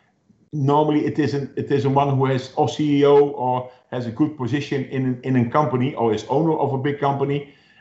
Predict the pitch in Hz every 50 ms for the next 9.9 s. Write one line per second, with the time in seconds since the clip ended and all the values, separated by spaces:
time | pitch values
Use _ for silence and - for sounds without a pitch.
0 | _ _ - 123 123 117 - - 123 135 131 - - 139 135 147 156 151 - 147
1 | 147 127 107 147 151 156 151 156 160 156 - - 139 135 - - 135 139 135 127
2 | - - _ _ _ _ - 135 139 135 - 120 117 - 156 147 143 - 143 135
3 | 127 123 - - 131 117 117 135 147 165 180 - - - 139 117 - 131 120 -
4 | - 139 131 123 123 120 117 110 110 110 - 151 170 175 170 175 175 170 165 -
5 | 170 175 185 196 - - - - _ _ _ - 117 110 - - 120 117 113 -
6 | 113 - 127 147 147 - 156 151 139 - - 143 143 143 143 - 139 127 - 143
7 | 143 135 120 123 127 131 131 - - - _ _ _ _ - 110 - - 151 143
8 | 143 139 131 131 127 120 - 135 127 127 127 123 - - - - 139 113 107 117
9 | 104 - - 127 120 110 113 104 104 135 143 - 107 92 87 - - _